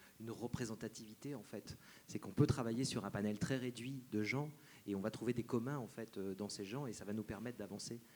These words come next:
Et ça, euh, et que du coup, le, la somme de travail n'est pas si importante que ça. Et puis, il y a aussi peut-être, pour terminer, cette notion d'expérience. Finalement, euh, c'est peut-être ce que le design amène,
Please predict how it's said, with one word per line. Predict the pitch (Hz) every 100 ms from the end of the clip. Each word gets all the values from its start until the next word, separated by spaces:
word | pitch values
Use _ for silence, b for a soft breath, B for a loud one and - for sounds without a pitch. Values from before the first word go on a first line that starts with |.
| B B
Et | - 90
ça, | 92 120 135
euh, | 104 95 92 95
et | 95
que | -
du | 107 107
coup, | 110
le, | 123 95
la | 101
somme | - 107
de | 101
travail | 110 120
n'est | 101
pas | -
si | 107 -
importante | 101 - - 98
que | 101
ça. | - 131 B B B B
Et | 104
puis, | - 131
il | 120
y | 110
a | 110
aussi | 110 -
peut-être, | 110 123 131
pour | 113 95
terminer, | 104 107 131
cette | 127 110
notion | 101
d'expérience. | 123 117 - 120 120 123 - - - - B B
Finalement, | - 101 104 120 120
euh, | 101 98 98
c'est | -
peut-être | - 120
ce | 120
que | 113
le | 101
design | 104 110 127 123
amène, | 113 113 127 135 113